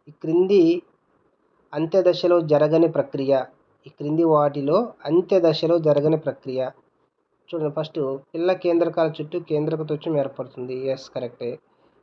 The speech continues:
క్రోమాటిడ్ పొడవుగా మారుతుంది. క్రోమాటిడ్స్ అనేవి పొడవుగా మారుతాయి. ఎస్, ఇది కరెక్టే. కడ్డీ లాంటి సెంట్రియోల్స్ ఏర్పడతాయి. సెంట్రియోల్స్ అనేవి ఏర్పడవు. పిల్ల కణాలు వేరవుతాయి. ఎస్, ఇది కరెక్ట్.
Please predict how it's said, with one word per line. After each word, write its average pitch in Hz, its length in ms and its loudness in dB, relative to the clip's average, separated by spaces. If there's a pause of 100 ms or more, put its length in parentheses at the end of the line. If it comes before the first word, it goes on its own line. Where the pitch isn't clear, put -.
(300)
క్రోమాటిడ్ 180 500 0 (160)
పొడవుగా 165 640 2 (480)
మారుతుంది. 143 640 -4
క్రోమాటిడ్స్ 151 760 -4
అనేవి 143 560 -2 (800)
పొడవుగా 151 340 2
మారుతాయి. 127 440 -4
ఎస్, 135 200 -10
ఇది 135 120 -10
కరెక్టే. 123 520 -12 (100)
కడ్డీ 147 320 2
లాంటి 170 380 4
సెంట్రియోల్స్ 156 680 0
ఏర్పడతాయి. 135 460 -4
సెంట్రియోల్స్ 147 640 -6
అనేవి 139 280 -2
ఏర్పడవు. 127 480 -2 (1800)
పిల్ల 175 160 0
కణాలు 170 520 2
వేరవుతాయి. 131 640 -2
ఎస్, 131 180 -12
ఇది 127 120 -20
కరెక్ట్. 120 320 -14